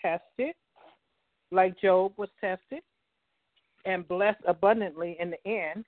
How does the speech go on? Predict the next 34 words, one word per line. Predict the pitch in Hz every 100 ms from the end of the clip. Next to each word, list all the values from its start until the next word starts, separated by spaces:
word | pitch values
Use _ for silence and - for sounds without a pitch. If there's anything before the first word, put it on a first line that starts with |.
| -
for | 175
being | 160 175 165
faithful | 190 175 180
to | 165
God? | 160 185 156 147 _ _ _ _
What | 175 277 427
if | 415
we're | 330 302
going | 262 262 262 254
through | 254 240 208
this | 202 196 -
for | 165
that | 202 240 165
reason? | 165 156 156 156
But | 156 175
what | 285
if | 403 370
we're | 311
going | 269 269 262 262
through | 247
this | 214 208 -
because | 208 - 202 185
this | 196 196
is | 180
tied | - 185 180
into | 180 -
our | 180 165
purpose | - 214 208 143 139 _ - _ -
and | 180 175
we | 202
have | 202 175 160
work | 165 175 _
to | 165
do | 156 196